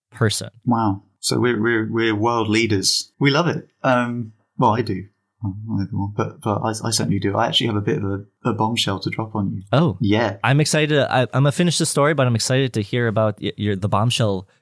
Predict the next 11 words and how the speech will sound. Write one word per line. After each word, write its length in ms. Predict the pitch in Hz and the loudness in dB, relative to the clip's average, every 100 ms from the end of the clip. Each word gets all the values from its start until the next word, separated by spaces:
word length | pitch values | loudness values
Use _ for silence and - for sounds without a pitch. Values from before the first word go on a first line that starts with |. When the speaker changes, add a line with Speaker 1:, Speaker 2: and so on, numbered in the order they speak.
| - | -2
Speaker 1:
coming, 320 | - 190 101 | 0 2 2
a 20 | |
little 160 | 95 98 | 0 -2
tease 440 | - - 151 113 | -2 -2 0 0
for 140 | - 92 | -2 -2
later 280 | 95 95 90 | -2 -2 -4
in 200 | 90 90 | -4 -4
the, 240 | 87 87 | -4 -4
uh, 240 | 87 85 98 | -4 -4 -4
this 200 | 101 - | -6 -4
conversation. 560 | 101 98 - 165 82 | -2 -2 -2 -4 -6